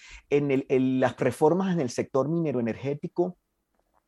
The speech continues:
son reformas drásticas y que han generado mucha preocupación. ¿Cuáles son esas propuestas? Eh, son varias, pero re-, resumámosla en dos grandes impactos. El primero, el presidente electo Petro ha prometido paralizar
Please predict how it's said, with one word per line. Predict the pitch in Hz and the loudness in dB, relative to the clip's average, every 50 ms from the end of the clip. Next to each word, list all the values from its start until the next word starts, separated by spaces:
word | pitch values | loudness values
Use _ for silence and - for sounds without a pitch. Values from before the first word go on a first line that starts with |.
| _ _ - | _ _ -20
son | - - 151 147 139 135 | -8 -4 -4 -2 0 0
reformas | 156 147 - - 139 139 139 143 139 139 147 - - _ | 0 0 2 2 0 0 0 0 -2 -4 -4 -6 -8 _
drásticas | 110 104 123 117 110 - - - - - - 82 - - | 0 4 4 4 4 4 0 -4 -6 -4 -6 -6 -4 -4
y | - 123 | -4 0
que | - 131 | 2 2
han | 120 131 139 | 2 2 0
generado | 147 147 131 117 120 123 127 131 131 | -2 -2 -2 0 0 2 2 2 2
mucha | 131 135 147 160 175 190 208 202 196 - 180 151 | 0 0 2 6 6 8 8 6 6 4 2 2
preocupación. | - 117 110 - - - - 95 - - 101 90 80 80 - - - - - - _ _ _ _ _ | 2 -2 -4 -4 -6 -6 -6 -8 -6 -4 -6 -6 -6 -8 -14 -20 -20 -20 -20 -20 _ _ _ _ _
¿Cuáles | - 160 170 190 214 208 | 4 6 8 8 8 6
son | - 214 202 | 6 6 6
esas | 196 - 214 190 | 6 4 0 0
propuestas? | - - 135 117 - 139 120 - - - - - - _ - | 2 2 2 4 4 4 2 2 0 -6 -20 -20 -20 _ -16
Eh, | - - - - - | -14 -12 -10 -10 -8
son | - - 165 165 175 165 | 2 4 6 6 6 8
varias, | 180 170 170 175 202 220 220 | 8 8 8 10 10 8 6
pero | 220 - 156 139 127 | 8 8 8 8 8
re-, | 127 127 - - | 6 4 -2 -2
resumámosla | - 143 139 - 143 143 147 170 185 180 156 | 0 0 2 2 2 2 2 4 4 4 4
en | 131 123 123 | 4 4 6
dos | 139 143 143 139 | 6 6 6 4
grandes | 151 143 143 143 143 131 | 2 0 0 -2 -2 -4
impactos. | 120 107 - - 87 - - - - - - | -4 -2 -2 -2 -2 -2 -6 -12 -16 -2 2
El | - 147 143 | 4 4 4
primero, | - 156 156 151 165 175 202 233 269 - _ _ _ _ _ _ | 4 4 4 4 6 4 4 2 2 -2 _ _ _ _ _ _
el | - - | -4 0
presidente | - 147 135 - - 143 135 139 - 170 | 2 2 2 2 2 0 0 4 4 6
electo | 170 165 160 - - 165 - | 6 6 6 4 2 2 4
Petro | - 160 156 - 165 | 4 2 4 6 4
ha | 156 156 | 4 4
prometido | - 165 147 127 - - 160 175 170 165 | 2 0 -2 -2 -2 2 4 4 4 4
paralizar | - 156 139 135 127 120 123 127 123 - - 196 180 143 107 - | 6 6 6 6 6 4 2 0 -4 -2 2 2 4 4 2 -2